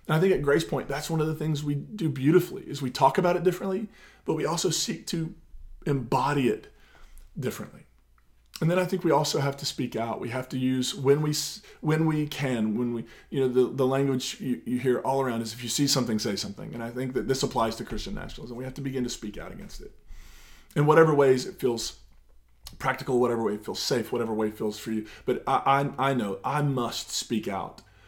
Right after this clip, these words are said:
against white Christian nationalism, not because Grace Point has a big white Christian nationalism problem, but because there are places all over the coun-, churches all over the country who aren't using their voice and influence to speak out against this evil.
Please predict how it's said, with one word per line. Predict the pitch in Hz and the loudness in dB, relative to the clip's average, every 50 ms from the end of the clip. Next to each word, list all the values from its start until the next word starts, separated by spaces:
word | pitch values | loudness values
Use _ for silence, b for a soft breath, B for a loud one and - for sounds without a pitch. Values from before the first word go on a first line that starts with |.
| b b b b | b b b b
against | - 113 113 104 107 - | -6 -4 -4 -4 -2 -2
white | 107 95 - - | -4 -4 -4 -6
Christian | 117 104 - 107 101 | -8 -8 -6 -4 -4
nationalism, | 95 90 98 - 101 101 104 101 123 | -4 -4 -6 -8 -10 -8 -4 0 2
not | 151 156 156 156 | 4 4 4 2
because | 151 - 147 139 127 | 2 4 2 2 6
Grace | 127 131 123 123 | 6 4 4 4
Point | - - 123 113 110 | 4 2 2 2 2
has | 117 110 107 | 0 0 0
a | 110 | 2
big | 107 107 104 | 2 2 2
white | 95 98 92 - | 2 0 -4 -4
Christian | - 107 101 - 101 101 | -6 -8 -8 -4 -2 -2
nationalism | 98 95 101 - - 87 92 98 101 98 | -2 -2 -4 -6 -8 -10 -10 -12 -12 -12
problem, | 98 95 98 - - - - - B B B B B B B B B B B B - - - | -10 -8 -8 -8 -8 -10 -12 -14 B B B B B B B B B B B B -20 -8 0
but | 143 131 120 | 2 2 2
because | 135 123 - - 117 117 113 110 107 - - - - - - - - - - - | 2 -2 -2 0 0 0 0 0 -2 -4 -6 -8 -10 -14 -12 -12 -10 -10 -10 -6
there | 135 131 131 135 135 123 | -2 0 2 2 2 2
are | 120 113 107 | 2 0 -2
places | - - - - 139 135 135 - 131 127 123 123 - - - - | -4 -6 -2 2 2 2 2 2 2 2 2 2 0 -4 -4 -2
all | 127 139 143 139 | 2 4 6 6
over | 139 135 131 123 | 6 6 4 2
the | 120 | 2
coun-, | - 117 107 | 0 -2 -4
churches | - - 147 139 135 139 123 120 | -4 0 0 0 2 2 0 -2
all | - - - 127 | -2 -4 -6 -4
over | 135 131 127 | -2 -2 -2
the | 110 123 | -2 -2
country | - - 117 110 - - 90 - 98 131 b b b b b b b b b b b b - | -4 -4 -6 -6 -6 -6 -10 -10 -10 -14 b b b b b b b b b b b b 0
who | 135 127 120 | 0 0 2
aren't | 120 139 147 147 143 | 0 -2 -2 -2 -2
using | 143 143 135 135 139 131 131 | -2 -2 0 0 0 0 0
their | 127 120 117 | 0 0 0
voice | 113 113 120 120 110 - - | 0 0 0 0 0 -2 -2
and | 113 107 98 | -2 -2 -2
influence | 110 110 - - 107 104 104 104 107 - - - - - - - | -2 -4 -4 -4 -4 -4 -4 -6 -8 -10 -10 -12 -12 -12 -6 -4
to | 131 123 | -2 -2
speak | - - - 127 117 117 | -2 0 0 0 0 2
out | 113 107 107 107 | 0 0 0 0
against | 104 98 107 101 101 - | 0 -2 -4 -4 -4 -6
this | 104 - - | -6 -6 -6
evil. | - 87 202 - 120 - - - | -6 -8 -8 -10 -10 -12 -12 -14